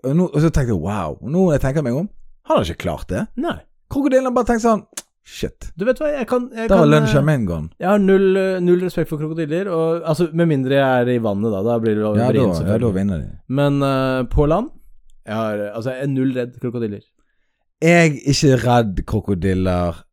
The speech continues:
Speaker 1: på avstand.
Speaker 2: Nærheten av de, ja.
Speaker 1: Hvis jeg er nært de... Altså,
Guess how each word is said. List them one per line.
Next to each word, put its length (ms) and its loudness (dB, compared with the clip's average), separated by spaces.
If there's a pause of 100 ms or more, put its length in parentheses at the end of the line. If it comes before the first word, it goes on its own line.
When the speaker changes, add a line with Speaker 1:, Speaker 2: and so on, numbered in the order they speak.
(100)
Speaker 1:
på 140 -2
avstand. 540 -2 (200)
Speaker 2:
Nærheten 540 -4
av 80 -4
de, 60 -4
ja. 100 -8 (300)
Speaker 1:
Hvis 100 -10
jeg 160 0
er 40 0
nært 440 2
de... 360 0 (340)
Altså, 180 2